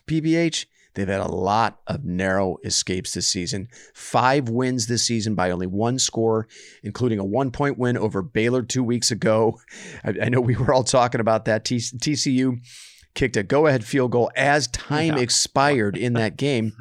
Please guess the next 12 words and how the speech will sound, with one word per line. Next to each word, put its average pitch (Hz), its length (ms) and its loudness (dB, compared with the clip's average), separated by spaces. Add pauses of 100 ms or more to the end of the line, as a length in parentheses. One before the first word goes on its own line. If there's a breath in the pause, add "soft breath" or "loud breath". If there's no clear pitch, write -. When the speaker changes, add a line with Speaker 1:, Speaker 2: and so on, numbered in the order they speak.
Speaker 2:
<laughs> - 160 -20
Watch 110 300 -6
that 98 260 -8
live. 92 460 -6 (120)
Speaker 1:
Yes. 123 420 2
Speaker 2:
Oh - 60 -4
my 147 80 0
God. 147 100 2
Speaker 1:
Yeah, 151 140 6
so 139 180 4
did 127 140 2
I. 123 240 2